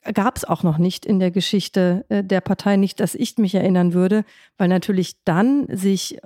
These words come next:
und es gibt ja Menschen in dieser Partei, die sagen, „Ich finde auch, ich bin fähig, Präsident oder Präsidentin zu sein.“ Und da würde natürlich ein Gerangel beginnen, sich in Stellung zu bringen. Dann würden wahrscheinlich, äh,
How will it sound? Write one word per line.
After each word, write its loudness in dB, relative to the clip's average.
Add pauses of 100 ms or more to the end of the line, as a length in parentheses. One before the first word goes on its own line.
(140)
und 0
es -8
gibt -2
ja 2
Menschen 2
in 2
dieser 2
Partei, 0
die 0
sagen, 0
„Ich -8
finde 0
auch, 0
ich -12
bin 0
fähig, -2
Präsident 0
oder 0
Präsidentin 0
zu -2
sein.“ 2 (360)
Und 0
da 2
würde 2
natürlich 0
ein 2
Gerangel 0
beginnen, 0 (320)
sich -4
in 0
Stellung 0
zu -4
bringen. 2 (120)
Dann 2
würden 2
wahrscheinlich, 0
äh, -4